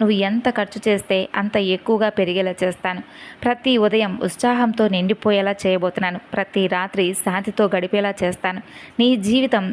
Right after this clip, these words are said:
ఇక మునుపటిలా ఉండదు. నీ ప్రార్థనలకు సమయం వచ్చింది. నీ స్వప్నాలకు ఇప్పుడు ఒక మంచి భవిష్యత్తు దొరకబోతుంది.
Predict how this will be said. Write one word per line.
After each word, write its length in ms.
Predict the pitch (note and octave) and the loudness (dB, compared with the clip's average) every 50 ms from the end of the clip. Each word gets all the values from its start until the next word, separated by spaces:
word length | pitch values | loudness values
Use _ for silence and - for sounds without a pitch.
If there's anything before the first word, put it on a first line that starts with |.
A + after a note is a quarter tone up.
| - - | -6 -4
ఇక 140 | A3 G3+ G#3+ | -4 -2 -2
మునుపటిలా 800 | G3 F3+ F#3 G#3 G#3+ F#3+ G3 F#3+ G3 G3 G#3+ F#3+ - G3 G3+ G3+ G3 | -2 -2 -2 -4 0 0 2 2 2 2 0 0 0 0 0 0 -2
ఉండదు. 300 | F#3 F3+ F3+ F#3 - - - - - - - - | -4 -4 -4 -4 -4 -6 -8 -14 -20 -12 -2 0
నీ 140 | A3 A3 A3+ A#3 | 2 2 2 2
ప్రార్థనలకు 760 | A#3 A3 G#3 G3 G3+ F#3+ F#3 A#3 A3+ A3+ G#3+ G#3 - G3 F3 F3+ G3 - - | 0 -2 -2 -2 -2 -2 0 0 2 2 0 0 0 0 0 0 0 -2 -4
సమయం 280 | F#3 F#3 G3+ A3 A3 | -2 0 0 2 2
వచ్చింది. 440 | F#3+ F3+ F3+ - - G3+ F#3 F#3 F3+ - - - | 2 0 -2 -2 -2 -2 -2 -2 -2 -4 -2 0
నీ 100 | G3+ G3+ G3+ | 2 2 2
స్వప్నాలకు 640 | G3 - G3 F3+ F4+ - G#3+ G#3 G#3+ G#3+ G#3+ - F#3+ | 0 -2 -4 -6 -4 -2 -2 -2 0 -2 -2 -4 -2
ఇప్పుడు 240 | - - G3 F3 F#3 F#3+ - - - - - - - G#3 | -2 0 2 2 2 2 0 -4 -12 -20 -20 -12 -8 -6
ఒక 100 | - G#3 | -4 -2
మంచి 380 | F#3+ G3 F#3+ G3+ G#3+ - - A3+ | -2 0 0 -2 -2 -2 -2 -2
భవిష్యత్తు 500 | F3+ F#3 F3 G3 - - A3 A3 - - | 0 -2 -2 -2 -2 -2 -4 -2 -2 -2
దొరకబోతుంది. 600 | F#3+ F3+ F3 - F3 F#3 F3+ F3+ F3+ F3 F3 | -2 0 0 -2 -2 -2 -2 -2 -2 -4 -4